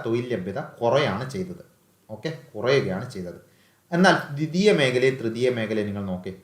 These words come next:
ഇവിടെ പതിനാലുള്ളത് ഇരുപത്തൊന്നായി, ഇരുപതുള്ളത് ഇരുപത്തഞ്ചായി. ഇത് രണ്ടും എന്ത് ചെയ്തു, കൂടുകയാണ് ചെയ്തത്. അതായത് എന്താണ്, ഓരോ മേഖലയിലെ തൊഴിൽ ലഭ്യതയുടെ ശതമാനം ദ്വിതീയ മേഖലയിലും തൃതീയ മേഖലയിലും കൂടി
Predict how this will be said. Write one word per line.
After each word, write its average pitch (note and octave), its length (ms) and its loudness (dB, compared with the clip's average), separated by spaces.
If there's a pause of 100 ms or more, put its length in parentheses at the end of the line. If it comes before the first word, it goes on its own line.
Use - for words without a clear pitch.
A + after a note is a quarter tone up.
ഇവിടെ C#3+ 180 0
പതിനാലുള്ളത് C3+ 600 2
ഇരുപത്തൊന്നായി, G#2+ 520 -4 (120)
ഇരുപതുള്ളത് A2 480 -4
ഇരുപത്തഞ്ചായി. F2+ 500 -8 (340)
ഇത് F#3+ 140 4
രണ്ടും B2 320 2
എന്ത് G2 160 0
ചെയ്തു, F#2 160 -6 (300)
കൂടുകയാണ് B2+ 640 0
ചെയ്തത്. E2+ 280 -10 (340)
അതായത് A2 400 2 (420)
എന്താണ്, A2+ 300 0 (440)
ഓരോ D#3 280 8
മേഖലയിലെ B2+ 580 2 (100)
തൊഴിൽ B2+ 300 2
ലഭ്യതയുടെ A#2 480 0
ശതമാനം G#2+ 540 -4 (380)
ദ്വിതീയ A#2 340 0
മേഖലയിലും G#2 580 0 (260)
തൃതീയ A#2 320 -2
മേഖലയിലും G2+ 540 -2
കൂടി G#2+ 260 0